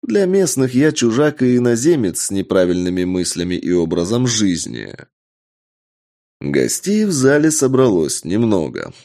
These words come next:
Обеденное время уже прошло, и завсегдатаи уже ушли на работу, но человек десять в зале я насчитал.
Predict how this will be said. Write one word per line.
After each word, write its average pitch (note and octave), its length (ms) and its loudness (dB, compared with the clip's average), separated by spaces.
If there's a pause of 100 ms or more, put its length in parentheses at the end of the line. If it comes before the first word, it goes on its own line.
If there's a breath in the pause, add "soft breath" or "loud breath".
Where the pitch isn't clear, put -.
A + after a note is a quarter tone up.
Обеденное D#3 580 2
время D3+ 300 2
уже C3+ 260 2
прошло, C#3 600 2
и D#2 80 -2
завсегдатаи F#2+ 840 -2
уже G2+ 360 -2
ушли A2 460 -2
на E2 160 -4
работу, F#2+ 720 -2
но G#2+ 380 -8
человек E3+ 560 0
десять C#3 420 -2
в A#2 80 -2
зале F2+ 400 0
я E2+ 220 -2
насчитал. D#2 960 -4